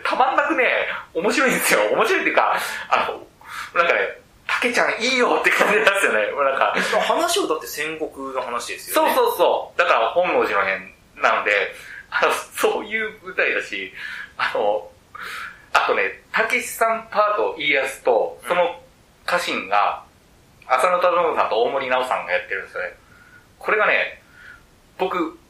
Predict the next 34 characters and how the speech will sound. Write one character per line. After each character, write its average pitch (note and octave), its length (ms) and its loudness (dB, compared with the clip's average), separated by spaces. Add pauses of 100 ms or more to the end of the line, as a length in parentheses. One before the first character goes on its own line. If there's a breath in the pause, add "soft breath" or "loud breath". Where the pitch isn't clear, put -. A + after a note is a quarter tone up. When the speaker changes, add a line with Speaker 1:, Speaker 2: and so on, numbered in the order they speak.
(240)
Speaker 1:
芸 F#3 240 0
人 F#3+ 140 -4
や F#3 120 0
っ - 80 -12
て F3+ 100 0
て、 G2 460 0 (340 loud breath)
ビ F#3 160 -6
ー - 40 -10
ト F#3+ 100 -2
た F3+ 120 0
け - 100 -10
し E3 260 -8
好 D3+ 100 -8
き D#3+ 400 -12
の D3+ 80 0
人 D3 160 -2
が C3+ 60 2
も A#2+ 140 -2
し B2+ 120 -8
い G#2+ 80 -8
た G#2+ 80 0
ら、 G2 360 0 (440 loud breath)
こ - 140 -10
の F#3 140 -2
二 F#3+ 240 -2
人 E3 100 0
の - 80 -2
ポ B2 100 -6
ジ B2 80 -6
シ A#2+ 120 -2
ョ G#2+ 60 0
ン - 40 -6
が F#2 80 -4
ね、 F2 320 -6